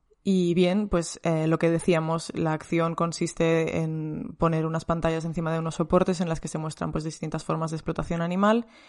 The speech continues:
y las activistas están ahí, pues, eh, esperando a que alguien se pare un poco, mostrarse interesado en lo que están sucediendo en las imágenes y a partir de ahí inician conversaciones y les plantean la problemática de la,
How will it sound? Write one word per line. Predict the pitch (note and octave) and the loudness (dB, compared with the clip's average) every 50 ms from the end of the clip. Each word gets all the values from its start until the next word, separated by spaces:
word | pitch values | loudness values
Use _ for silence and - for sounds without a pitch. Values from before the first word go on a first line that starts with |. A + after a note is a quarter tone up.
| - - - - - _ _ _ _ _ | -20 -20 -20 -20 -20 _ _ _ _ _
y | - E3+ D#3+ D3+ D3 D#3 D3 D3 | 0 2 2 2 0 -2 -2 -2
las | D3+ D3+ D#3+ | -4 -4 -6
activistas | D#3 - - D#3 D3+ D#3 D3+ - D#3+ D3+ D#3+ | -6 -4 -2 -2 -2 -2 -2 -4 -4 -4 -6
están | D3+ - - D3+ D#3 | -8 -6 -6 -6 -6
ahí, | D#3 D#3 D#3 D#3 D3+ | -4 -6 -6 -6 -6
pues, | C#3+ - D#3+ D#3 - - - - - | -4 -4 -4 -4 -4 -6 -10 -10 -8
eh, | - E3 D#3 D#3 D#3 D3+ - | -6 -6 -6 -6 -6 -8 -8
esperando | D#3+ - - E3 D#3 D#3 D#3 | -6 -4 -2 -2 -2 -2 -2
a | D#3+ - | -4 -2
que | - | -2
alguien | D#3+ D#3 D#3 D#3+ D#3+ | -2 -2 -4 -6 -8
se | - - D3+ | -8 -8 -4
pare | - D#3 D#3 D#3 D#3+ D#3 D#3 D#3 - - _ _ | -4 -2 -2 -2 -2 -2 -4 -4 -8 -10 _ _
un | E3 D#3 - | -8 -8 -6
poco, | D#3 D3+ - - - - - - - - | -8 -8 -8 -8 -10 -8 -10 -12 -12 -10
mostrarse | - - F3 D#3+ D#3 - D#3 D3+ D#3+ | -8 -8 -6 -8 -6 -6 -8 -6 -6
interesado | D#3 - D#3 D#3 - E3 D#3 D#3 | -8 -8 -8 -6 -4 -4 -4 -4
en | D#3+ | -4
lo | D#3+ | -6
que | - E3 | -6 -6
están | - - E3 D#3+ | -6 -6 -6 -6
sucediendo | - E3+ - F3 E3 D#3+ D#3+ | -6 -6 -6 -6 -6 -4 -6
en | D#3+ | -6
las | E3 - - | -6 -4 -2
imágenes | F3+ F3 F3 - G3+ G3 G3 F#3+ | -2 -2 -2 -2 -2 -2 -2 -2
y | |
a | E3 - | -4 -4
partir | D#3+ - D#3+ D#3 | -6 -6 -6 -4
de | D#3+ D#3+ | -4 -4
ahí | D#3+ D#3+ | -4 -4
inician | D#3 D#3+ D#3 - - D#3+ D#3+ D3+ | -4 -6 -8 -8 -8 -10 -8 -6
conversaciones | D#3 D#3 D#3+ D#3 D#3 F#3 F3 - - F#3 F3 F3+ F#3 F#3 - | -6 -4 -4 -4 -4 -6 -6 -4 -4 -4 -4 -2 -4 -4 -4
y | F3+ | -6
les | D#3+ - | -6 -6
plantean | - D#3+ D#3+ D#3 - - - - | -6 -6 -6 -6 -6 -8 -8 -8
la | - - | -8 -8
problemática | - E3 E3 D#3+ D#3+ D#3+ D#3 - D#3+ D#3 - E3+ D#3+ | -8 -8 -8 -8 -8 -10 -10 -10 -10 -10 -8 -8 -8
de | D#3+ D#3+ | -6 -6
la, | D#3+ D#3 D#3 D#3+ D#3 | -6 -6 -6 -8 -10